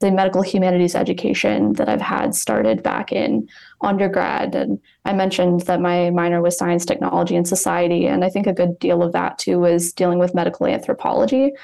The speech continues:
And so we learned about how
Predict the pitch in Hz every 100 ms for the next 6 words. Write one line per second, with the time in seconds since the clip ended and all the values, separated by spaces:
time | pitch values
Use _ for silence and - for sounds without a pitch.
0 | - - _ - 185 180 180 180 185 185
1 | 175 170 170 - 240 - 180 175 175 170
2 | 175